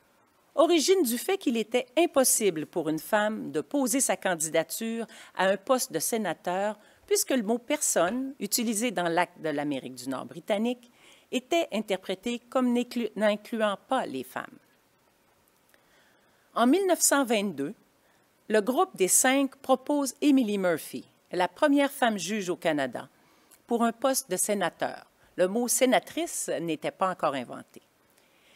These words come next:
Des milliers de Canadiens soutiennent la cause et de nombreux journaux, journaux la défendent. Le gouvernement explique, et je cite, « Bien qu'il n'aimerait rien de mieux que d'avoir des femmes au Sénat,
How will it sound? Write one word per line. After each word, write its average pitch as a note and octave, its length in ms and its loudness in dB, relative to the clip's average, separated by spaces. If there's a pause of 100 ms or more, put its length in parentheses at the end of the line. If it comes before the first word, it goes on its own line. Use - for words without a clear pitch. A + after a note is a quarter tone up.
(260)
Des C4 200 0
milliers C#4 600 2
de C#3+ 100 -2
Canadiens D3 600 -2
soutiennent E3 440 -2
la E3+ 120 2
cause C4 500 0
et B3 100 -2
de B3 120 2
nombreux C4 520 2
journaux, G#3 640 -4
journaux E3+ 380 -4
la F#3+ 120 2
défendent. D3+ 640 -6 (1500)
Le G#3+ 120 4
gouvernement D4+ 560 4
explique, D#4 440 -2
et A#3 60 -2
je F#3+ 120 -2
cite, « - 440 -2 (180)
Bien C#4 180 -2
qu'il C#4 200 -2
n'aimerait A#3 420 2
rien A3 360 0
de B3 140 0
mieux G3 340 -2
que E3 160 -6
d'avoir D3+ 400 0
des C#3 140 -2
femmes C#4 280 2
au G#3 80 -2
Sénat, C3+ 480 0